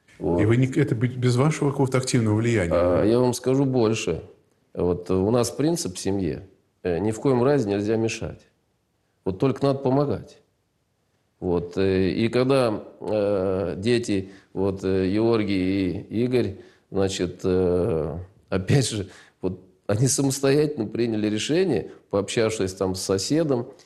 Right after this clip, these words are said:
Speaker 1: и перешли с двадцать второй школы в православную гимназию. Они оба окончили православную гимназию. Вот. А когда младший сын в седьмом классе,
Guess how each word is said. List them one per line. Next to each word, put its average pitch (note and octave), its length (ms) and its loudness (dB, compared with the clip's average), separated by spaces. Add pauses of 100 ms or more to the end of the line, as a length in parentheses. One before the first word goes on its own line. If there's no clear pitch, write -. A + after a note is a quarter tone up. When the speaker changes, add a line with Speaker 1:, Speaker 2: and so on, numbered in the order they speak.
(120)
Speaker 1:
и G#2 220 0
перешли G#2+ 760 0
с F#2+ 80 -4
двадцать G#2 260 0
второй G#2+ 300 0
школы G2+ 380 0
в - 100 -12
православную G2+ 560 0
гимназию. A2 720 0
Они F#2 200 0
оба B2+ 280 2
окончили F#2+ 380 -2
православную F#2 540 -2
гимназию. G#2+ 580 -2 (640)
Вот. F2 580 -2
А G2 100 0
когда A#2 280 2
младший C#3 460 2
сын F#3+ 340 -2 (260)
в - 40 -12
седьмом C3 380 0
классе, G#2 520 -2